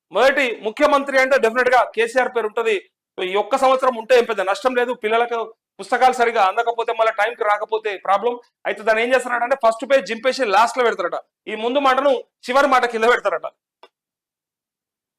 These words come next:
ఇక ప్రాణాయుధం ఎందుకు పక్కన పెట్టారనే వార్త వచ్చింది, ఇందాక చూసినాం.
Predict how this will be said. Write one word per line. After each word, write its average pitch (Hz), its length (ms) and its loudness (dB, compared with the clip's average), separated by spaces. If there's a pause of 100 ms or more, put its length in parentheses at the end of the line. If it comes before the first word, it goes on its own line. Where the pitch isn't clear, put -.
(680)
ఇక 202 140 -2
ప్రాణాయుధం 262 440 4
ఎందుకు 254 220 -2
పక్కన 254 220 2
పెట్టారనే 240 420 0
వార్త 233 280 4
వచ్చింది, 233 320 -4
ఇందాక 226 220 0
చూసినాం. 220 460 -4